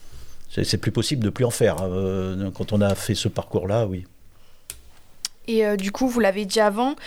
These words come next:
Speaker 2: s'engager politiquement, c'est vraiment une mission, c'est une envie. Mais, euh, qu'est-ce, qu'aim-, qu'est-ce que vous aimeriez dire aux jeunes générations ? Quels conseils avez-vous à leur donner s'ils veulent s'engager, mais qu'ils ont quelques réticences ou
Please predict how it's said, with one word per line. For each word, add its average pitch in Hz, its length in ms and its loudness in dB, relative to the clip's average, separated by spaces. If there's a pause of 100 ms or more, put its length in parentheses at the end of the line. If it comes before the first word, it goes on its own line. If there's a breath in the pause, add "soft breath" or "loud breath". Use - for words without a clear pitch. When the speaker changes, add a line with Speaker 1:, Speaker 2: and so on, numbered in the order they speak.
(140)
Speaker 2:
s'engager 226 420 6
politiquement, 220 440 4
c'est 220 140 2
vraiment 214 240 6
une 214 80 8
mission, 220 360 6
c'est 220 200 2
une 208 100 6
envie. 208 380 4 (420 loud breath)
Mais, 220 220 6
euh, 214 80 6
qu'est-ce, 240 240 4 (240)
qu'aim-, 262 180 10 (160)
qu'est-ce 269 180 10
que - 80 4
vous 233 160 4
aimeriez 220 240 10
dire 240 300 6
aux 220 160 10
jeunes 226 180 10
générations ? 220 540 6
Quels 214 220 4
conseils 233 400 8
avez-vous 208 400 4
à 202 60 8
leur 202 120 6
donner 214 260 4
s'ils 214 240 0
veulent 208 180 6
s'engager, 208 520 6 (320 loud breath)
mais 220 80 2
qu'ils 208 220 4
ont 220 40 8
quelques 214 320 4
réticences 220 840 4
ou 202 320 -6